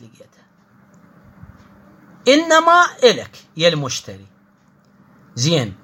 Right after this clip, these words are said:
والعين المباعة قبل قبضها من يتحملها؟ يتحملها البائع. إنما للمشتري والعين مضمونة على اليمن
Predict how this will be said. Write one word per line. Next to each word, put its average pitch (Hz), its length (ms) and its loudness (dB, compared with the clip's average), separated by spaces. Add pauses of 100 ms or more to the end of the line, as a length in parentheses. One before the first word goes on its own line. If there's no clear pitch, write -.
والعين 285 540 2
المباعة 247 600 2
قبل 202 260 -6
قبضها 165 640 -6 (100)
من 208 180 -8
يتحملها؟ 196 800 -4 (360)
يتحملها 139 680 -8
البائع. 123 420 -8 (4000)
إنما 151 600 4
للمشتري 233 680 -4
والعين 160 680 -4
مضمونة 135 540 -4
على 180 240 -4
اليمن 247 260 -2